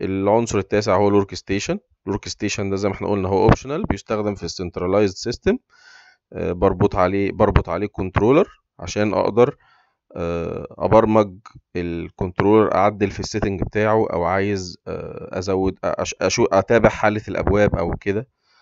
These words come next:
آه، ال-، الورك ستيشن ده بيبقى عبارة عن جهاز كمبيوتر عليه سوفت وير بتاع ال-، الكنترولر، بتاع السبلاير بتاع الكنترولر، سواء كان هانيويل أو اتش اي دي أو أيًا كان الفندور.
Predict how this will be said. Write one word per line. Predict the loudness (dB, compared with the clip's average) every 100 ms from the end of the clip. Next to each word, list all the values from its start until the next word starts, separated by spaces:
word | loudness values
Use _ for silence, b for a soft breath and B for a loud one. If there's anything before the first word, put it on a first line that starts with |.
| _ _ _ -14
آه، | -6 -4 -2 -4 -6 -8 -10 -8 -8 -8 -10 -12 -14 -14
ال-، | -10 -6 -4 -2 0
الورك | 4 4
ستيشن | 2 -2 0
ده | 2
بيبقى | 6 6
عبارة | 6 6
عن | 4
جهاز | 0 -2
كمبيوتر | -8 -2 -2 0 -4 _ _ _ _ _ _ _ _
عليه | -6 -2 0
سوفت | -2 -6 -6
وير | 0 0
بتاع | 0 -6 -6 -2 -2
ال-، | -4 -6 -8 -8 -10
الكنترولر، | -12 -10 -6 0 0 0 -6 _ _ _
بتاع | -6 -4
السبلاير | -2 -4 -10 -10 0 2 2
بتاع | -2
الكنترولر، | -8 -10 -6 0 0 0
سواء | 0 -2
كان | -2 -4
هانيويل | 0 2 2 0 -2
أو | -2 -2 -6 -8
اتش | -8 -4
اي | -2 -2
دي | -2 -2 0
أو | 0
أيًا | -2 -4
كان | -4 -2
الفندور. | -4 -2 -2 -2 -6